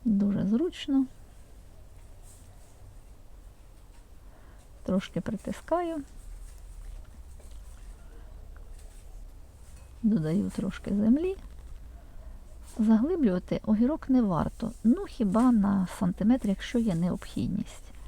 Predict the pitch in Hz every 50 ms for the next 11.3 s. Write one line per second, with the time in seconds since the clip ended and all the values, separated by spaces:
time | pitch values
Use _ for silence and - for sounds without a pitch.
0 | - - - - - - - - - - - 214 214 - - 277 262 262 262 277
1 | 269 - - 403 339 285 262 - - 269 277 254 233 - 214 - 320 294 - -
2 | - - - - - - 254 302 294 262 226 220 240 247 240 - - - - -
3 | - - - - - 226 214 220 220 240 247 240 - - - 214 214 214 214 220
4 | 226 226 226 220 208 - - - 220 190 185 208 214 214 202 208 202 - - -
5 | - - - 190 208 196 190 - - - - - - - - - - - - 208
6 | 220 302 370 339 247 - - - - 220 196 175 - - - - - - - -
7 | - - - - - - - - - - - 214 214 214 208 208 208 202 202 -
8 | - - 190 - 202 - - 220 - - - 190 - - 214 202 202 190 - -
9 | - - - - - - - 359 349 - - - - - - - - - - -
10 | - - - 220 - 302 294 269 254 220 220 226 240 226 220 226 226 240 - -
11 | 220 220 214 220 220